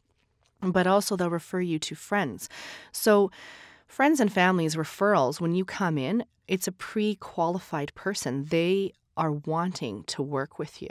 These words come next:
So I know that my company, we're not a volume builder, and we d-, use really high quality materials. So we are doing renovations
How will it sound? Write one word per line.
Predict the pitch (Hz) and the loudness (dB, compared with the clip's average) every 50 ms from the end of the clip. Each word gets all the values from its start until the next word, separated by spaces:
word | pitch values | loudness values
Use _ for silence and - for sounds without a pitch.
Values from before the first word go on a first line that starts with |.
| - - 143 - _ _ _ - - - - - - - - | -14 -18 -20 -20 _ _ _ -20 -20 -20 -20 -20 -20 -18 -10
So | - - - - 190 175 170 165 160 156 - - | -8 -4 0 2 4 4 6 4 2 2 0 0
I | 185 185 190 | 2 2 4
know | 190 185 175 175 165 | 2 2 2 0 -2
that | 165 - | -2 -2
my | - 165 160 156 160 175 | -2 -4 -2 -2 -4 -6
company, | - - 175 160 156 - 165 156 151 151 151 143 | -6 -6 -6 -6 -4 -4 -4 -4 -2 -2 -4 -4
we're | - 147 165 160 | -4 -4 -2 -2
not | 156 156 156 151 147 127 - - | 0 0 0 0 -2 -2 -2 -4
a | 151 | -4
volume | 151 151 156 147 147 147 160 160 151 147 143 | -4 -2 0 0 0 -2 -2 -2 -2 -2 -2
builder, | 143 147 127 139 175 208 214 | -4 -4 -6 -6 -6 -4 -4
and | 170 160 160 | -4 -2 -2
we | 160 160 | -4 -4
d-, | 160 - 185 165 | -6 -8 -6 -4
use | 170 165 165 | -4 -4 -4
really | 147 156 170 175 175 170 | -4 -4 -4 -2 -2 -2
high | 156 - - - 165 156 151 | -4 -6 -6 -4 -4 -4 -4
quality | - - - 170 151 147 147 147 139 135 127 143 143 - _ _ | -6 -6 -4 -4 -2 -2 -2 -4 -6 -6 -8 -10 -12 -14 _ _
materials. | 190 175 - - - - 269 247 220 175 113 - - - - - - - _ _ | -8 -6 -6 -6 -6 -4 -2 0 0 0 0 -2 -4 -8 -10 -10 -12 -18 _ _
So | - - 180 | -4 -2 -2
we | 170 165 180 196 202 | 0 0 2 2 4
are | 202 196 | 2 2
doing | 185 - 185 170 165 160 | 2 0 -2 -2 0 -2
renovations | 156 156 151 151 151 147 147 151 - - 165 143 147 151 - - - | -2 -2 -2 0 0 0 0 0 -2 -4 -4 -4 -4 -6 -6 -10 -14